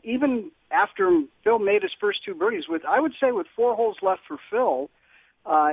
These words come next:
it was, uh, it was still really anybody's horse race. And, and Adam Scott did have a share of the lead for a little while, and, um, a lot of, uh,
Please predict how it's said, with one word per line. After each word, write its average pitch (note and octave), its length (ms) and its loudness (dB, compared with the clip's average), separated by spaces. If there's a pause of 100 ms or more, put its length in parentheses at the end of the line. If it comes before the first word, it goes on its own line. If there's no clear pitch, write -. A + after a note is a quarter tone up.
it G3+ 160 4
was, G3+ 280 4 (200)
uh, F#3+ 60 -6
it F#3 280 -6
was G#3 200 -4
still G#3 180 0
really G#3+ 420 2
anybody's F3+ 540 0 (100)
horse F3+ 240 0 (120)
race. A#2 340 -6
And, C#3 160 0
and C#3+ 160 2
Adam F3 300 4
Scott F#3+ 260 2
did E3+ 180 0
have F3+ 220 0
a F3+ 40 -6 (120)
share G3 160 2
of F#3+ 60 2
the F3+ 80 0
lead F#3 240 0 (100)
for F#3 60 -2
a F#3 40 2
little F#3 240 2
while, F3 520 2
and, D3 160 -8 (420)
um, C3 420 -2 (480)
a D#3 80 -4
lot F#3 320 6
of, G#3 120 0 (200)
uh, - 600 -14